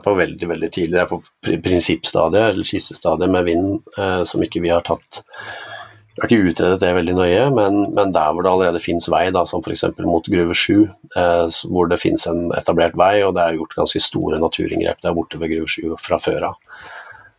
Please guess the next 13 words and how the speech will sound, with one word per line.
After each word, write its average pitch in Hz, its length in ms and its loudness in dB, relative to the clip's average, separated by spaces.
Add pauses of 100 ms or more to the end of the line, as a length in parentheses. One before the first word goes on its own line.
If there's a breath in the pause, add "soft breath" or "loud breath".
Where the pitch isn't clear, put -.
(160)
Eh, 90 300 2
det 95 100 6
gjøres 95 220 4
også 101 160 2
ganske 104 320 0
store 85 320 -2
naturinngrep 82 640 0
oppe - 320 -6
på 82 180 2 (840)
Platåberget 85 800 2
i 98 80 -4
forbindelse 85 400 -4
med 85 240 2